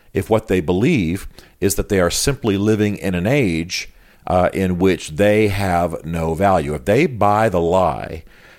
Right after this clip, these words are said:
if men buy the lie that they are only of value in a society that needs manual labor and quote-unquote brute force, um, then they will believe that there's nothing they can do to become better and effective and useful and valuable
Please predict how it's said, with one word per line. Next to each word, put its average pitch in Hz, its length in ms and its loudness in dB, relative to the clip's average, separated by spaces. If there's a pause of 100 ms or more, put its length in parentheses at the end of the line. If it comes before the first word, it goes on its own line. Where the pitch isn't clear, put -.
(120)
if - 180 -8
men 131 360 2
buy 117 220 2
the 104 100 0
lie 82 480 0 (360)
that 101 540 0
they 113 300 4
are 98 320 4
only 147 400 2
of 95 200 2
value 107 460 4
in 95 60 0
a 90 60 -2
society 101 580 0
that 73 160 -6
needs 90 320 -4
manual 92 520 -2
labor 87 360 0
and 82 220 -4
quote-unquote 82 580 -2
brute 82 220 -4
force, 98 480 2 (440)
um, 98 460 -2
then 107 400 0
they 113 120 4
will 107 140 2
believe 104 600 2
that 104 140 0
there's 92 220 0
nothing 117 360 0
they 113 120 2
can 110 260 -2
do 127 300 2
to 123 120 -4
become 117 500 -4
better 160 380 2
and 82 200 -4
effective 95 680 -2
and 90 220 -4
useful 92 480 -2
and 87 180 -2
valuable 101 640 0